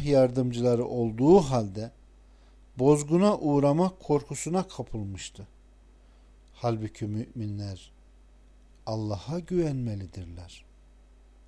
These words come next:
Yüz yirmi üç. Nitekim Bedir'de de siz onlara nazaran daha zayıf olduğunuz halde Allah size yardım etmişti. O halde Allah'tan sakının ki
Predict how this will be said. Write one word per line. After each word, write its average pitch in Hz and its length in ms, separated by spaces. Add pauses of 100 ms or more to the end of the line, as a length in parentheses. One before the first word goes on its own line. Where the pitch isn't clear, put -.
(1300)
Yüz 113 260
yirmi 104 300
üç. 117 300 (880)
Nitekim 156 640
Bedir'de 143 540
de 113 120
siz - 500 (600)
onlara 151 520
nazaran 117 520
daha 135 240
zayıf 123 380
olduğunuz 120 680
halde 101 440 (960)
Allah 101 360
size 104 300
yardım 101 480
etmişti. 101 560 (960)
O 185 160
halde 220 300
Allah'tan 160 640
sakının 190 640
ki 117 300